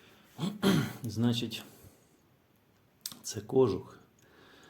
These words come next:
алюмінієвий, ну, він так і для захисту, і... а всередині десь, е, я не розбирав, але мені здається, там десь на дванадцять міліметрів наружного діаметра ствол.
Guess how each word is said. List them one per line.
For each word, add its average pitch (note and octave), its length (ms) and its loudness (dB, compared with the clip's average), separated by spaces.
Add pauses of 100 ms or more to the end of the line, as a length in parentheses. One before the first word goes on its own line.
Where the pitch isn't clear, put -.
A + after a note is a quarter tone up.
(320)
алюмінієвий, F2 840 -2 (140)
ну, G3+ 180 0
він F#2+ 160 0
так - 260 -14
і G2 40 -6
для F#2+ 200 0
захисту, G#2+ 640 -4
і... E2+ 260 -12 (1300)
а G#2 100 -4
всередині G2+ 720 -2
десь, G2+ 560 -4
е, G2+ 40 -10 (380)
я F#2+ 120 -4
не G2 100 -6
розбирав, G2+ 540 -4
але G2 160 0
мені F#2 320 -4
здається, F2+ 580 -6
там F2+ 280 -8
десь F2 220 -12
на G2 100 -8
дванадцять F2+ 720 -8
міліметрів E2+ 680 -12 (960)
наружного E2+ 840 -8 (500)
діаметра F2 680 -10
ствол. D3 540 -2